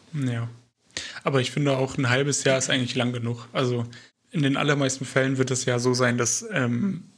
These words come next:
wenn die Images gebraucht werden, also wenn man, wenn man selber den,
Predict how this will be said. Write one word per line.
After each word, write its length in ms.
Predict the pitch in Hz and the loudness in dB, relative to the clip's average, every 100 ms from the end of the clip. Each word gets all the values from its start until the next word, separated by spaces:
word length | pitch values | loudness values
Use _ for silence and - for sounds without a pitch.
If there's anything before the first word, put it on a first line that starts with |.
| - | -2
wenn 200 | 135 135 | 0 2
die 120 | 143 | 0
Images 500 | 151 131 139 - - _ _ _ | 2 0 0 -2 -6 _ _ _
gebraucht 540 | - 127 123 147 170 - | -6 -2 2 2 0 0
werden, 220 | 147 147 | 0 0
also 220 | 135 127 | -2 0
wenn 100 | 127 | 0
man, 360 | 127 120 131 127 | 0 0 -2 -2
wenn 100 | 127 | -2
man 120 | 123 | 0
selber 280 | 131 127 123 | 0 0 0
den, 300 | 127 123 | -2 -2